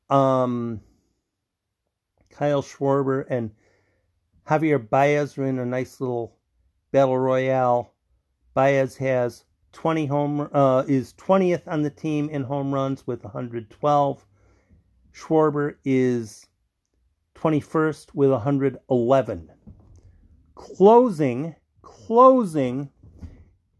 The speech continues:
Ian Happ has fifty-two home runs for the Cubs. To reach the top fifty, he will need sixty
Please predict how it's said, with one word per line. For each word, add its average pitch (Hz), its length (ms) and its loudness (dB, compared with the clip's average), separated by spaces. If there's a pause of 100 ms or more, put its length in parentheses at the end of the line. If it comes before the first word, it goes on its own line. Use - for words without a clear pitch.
(120)
Ian 190 240 -4
Happ 165 640 -6 (1000)
has 143 520 0 (220)
fifty-two 202 640 -6
home 127 200 -6
runs 104 260 -10
for - 140 -16
the 95 140 -16
Cubs. 117 560 -18 (1500)
To 143 140 0
reach 151 280 -2
the 147 80 -4
top 139 300 -2
fifty, 135 420 -4
he 123 180 -8
will 120 240 -6
need 113 360 -6 (100)
sixty - 960 -12